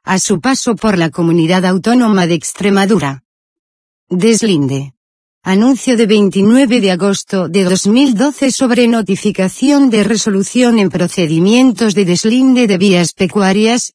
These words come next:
a su paso por la provincia de Badajoz. Notificaciones.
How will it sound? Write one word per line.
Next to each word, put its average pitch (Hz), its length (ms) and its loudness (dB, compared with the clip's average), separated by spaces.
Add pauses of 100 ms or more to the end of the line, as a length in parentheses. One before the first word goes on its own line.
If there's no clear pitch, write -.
a 185 160 -2
su 180 220 -2
paso 247 340 -2
por 196 200 -2
la 156 120 0
provincia 185 560 -2
de 175 140 -2
Badajoz. 165 580 -4 (960)
Notificaciones. 190 1400 -2